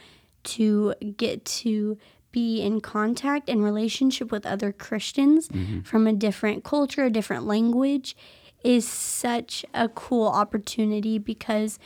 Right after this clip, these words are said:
Speaker 1: you have something in common, and that's Christ, and you don't get to normally just go overseas randomly, meet these random people and be like, "Yeah, we have nothing in common." But, like, when you get to meet Christians, um,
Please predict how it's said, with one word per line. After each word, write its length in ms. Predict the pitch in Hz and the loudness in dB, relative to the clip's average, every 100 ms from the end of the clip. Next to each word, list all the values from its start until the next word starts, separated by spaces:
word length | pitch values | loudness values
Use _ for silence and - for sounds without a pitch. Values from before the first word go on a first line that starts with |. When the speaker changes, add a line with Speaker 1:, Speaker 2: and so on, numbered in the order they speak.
| - - | -20 -2
Speaker 1:
you 120 | 247 208 | 2 2
have 240 | 226 214 | 2 2
something 400 | - 247 233 240 | 2 0 2 2
in 100 | 220 | 2
common, 580 | 208 208 196 214 233 240 - - _ _ _ _ _ | 0 0 0 2 2 0 -4 -20 _ _ _ _ _
and 180 | 214 208 | 2 4
that's 220 | 196 - | 2 0
Christ, 600 | - 208 202 233 - - - | -6 -2 -2 -2 -4 -10 -10
and 540 | - - - - 254 - 392 _ _ _ _ | -8 -8 -6 -6 -8 -10 -20 _ _ _ _
you 220 | 285 233 | -4 0
don't 280 | 214 226 226 | 2 0 0
get 100 | - | -4
to 300 | 220 - - 330 _ - | -4 -6 -10 -14 _ -2
normally 420 | 247 247 240 233 220 | 2 4 4 4 4
just 220 | 214 - | 0 0
go 160 | 233 | 2
overseas 480 | 220 214 - 226 208 | 2 0 0 -2 -2
randomly, 500 | 202 202 202 202 202 196 - - - | 0 0 2 0 0 -4 -16 -20 4
meet 180 | 311 302 | 4 4
these 140 | 269 | 2
random 280 | 262 262 247 | 4 4 4
people 360 | - 254 240 247 | 4 2 4 4
and 120 | 240 | 4
be 80 | 226 | 4
like, 260 | 226 233 | 2 2
"Yeah, 200 | 381 392 | 2 4
we 100 | 359 | 4
have 200 | 330 339 | 4 4
nothing 320 | 302 320 330 320 | 4 4 4 4
in 80 | |
common." 440 | 311 320 302 240 202 - - _ | 4 4 6 4 0 -4 -20 _
But, 120 | 254 | 6
like, 260 | 262 240 233 | 8 8 6
when 180 | 247 254 | 6 6
you 120 | 247 | 6
get 100 | 247 | 6
to 80 | 233 | 4
meet 220 | 226 - | 2 -2
Christians, 640 | - 226 - 214 208 - - | -4 -6 -4 -4 -6 -8 -6
um, 340 | 196 202 185 | -2 -2 -4